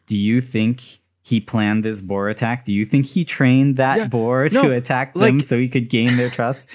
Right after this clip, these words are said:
Speaker 2: <laughs> Yes, I, I, that's the, the, uh, that, but this isn't even part of my theory. That's just actually what the movie is saying, right? When, when Gary and Denise leave to go shoot Wild Sound, Cerrone is sleeping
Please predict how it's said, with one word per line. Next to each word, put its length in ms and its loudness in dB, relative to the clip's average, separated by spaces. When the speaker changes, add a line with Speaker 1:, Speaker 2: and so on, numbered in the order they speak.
Speaker 2:
<laughs> 340 -8
Yes, 380 2
I, 220 0
I, 60 4
that's 280 0
the, 180 -2
the, 320 -6
uh, 40 0
that, 200 2
but 140 -2
this 160 0
isn't 180 2
even 220 0
part 180 0
of 60 2
my 100 0
theory. 240 4
That's 240 0
just 240 -4
actually 320 -2
what 200 -2
the 60 -2
movie 280 0
is 100 -2
saying, 300 0
right? 200 2
When, 200 0
when 140 2
Gary 280 2
and 100 0
Denise 360 0
leave 320 0
to 80 -2
go 120 0
shoot 260 -4
Wild 340 0
Sound, 260 -2
Cerrone 320 0
is 100 -2
sleeping 840 -2